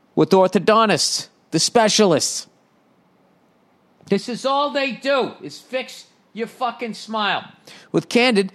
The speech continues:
the same orthodontist who created your plan is with you from start to finish,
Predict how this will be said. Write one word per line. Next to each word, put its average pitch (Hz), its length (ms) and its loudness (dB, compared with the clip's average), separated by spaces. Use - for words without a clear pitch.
the 151 120 0
same 254 400 2
orthodontist 113 680 2
who 156 80 -2
created 185 560 2
your 151 100 2
plan 127 360 0
is 117 240 -2
with 160 240 0
you 165 140 0
from 127 200 0
start 139 460 2
to 127 80 -6
finish, 123 460 0